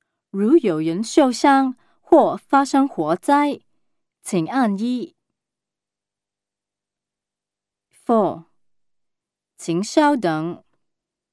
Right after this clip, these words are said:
Five，请说出你的H S E问题或意见，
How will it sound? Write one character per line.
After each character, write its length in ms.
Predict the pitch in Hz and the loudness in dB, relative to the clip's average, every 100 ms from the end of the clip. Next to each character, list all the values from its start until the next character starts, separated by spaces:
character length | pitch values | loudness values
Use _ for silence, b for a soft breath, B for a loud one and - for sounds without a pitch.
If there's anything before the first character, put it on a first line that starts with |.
| _ _ _ _ _ _ _ _ _ _ _ _ _ _ _ _ _ _ _ _ | _ _ _ _ _ _ _ _ _ _ _ _ _ _ _ _ _ _ _ _
Five， 580 | _ - 233 214 170 160 _ _ _ _ _ _ _ _ _ _ _ _ _ _ _ | _ -2 0 2 -2 -6 _ _ _ _ _ _ _ _ _ _ _ _ _ _ _
请 420 | - 160 156 185 | -16 -12 -10 -12
说 320 | 214 - 330 | -8 2 2
出 280 | 339 - 302 | 2 0 0
你 220 | 262 156 | 0 -4
的 320 | 143 175 165 - | -2 -2 -2 -6
H 260 | 220 226 - | -10 -10 -8
S 180 | 220 - | -8 -6
E 140 | 214 208 | -4 -4
问 280 | 190 208 214 | -2 -2 -4
题 300 | - 151 170 | -8 -12 -14
或 340 | _ 269 170 | _ 2 2
意 220 | 170 202 | -2 -8
见， 480 | 185 - 190 185 165 | -8 -8 -6 -6 -8